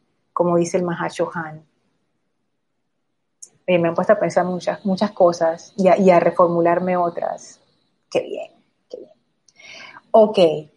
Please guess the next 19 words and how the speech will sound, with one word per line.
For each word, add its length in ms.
dice 680
Juan 220
Carlos 440
Plazas, 760
"Yo 200
pienso 320
que 80
es 80
el 160
control 420
de 80
la 200
propia 280
energía, 500
no 220
la 200
de 100
los 220
demás". 720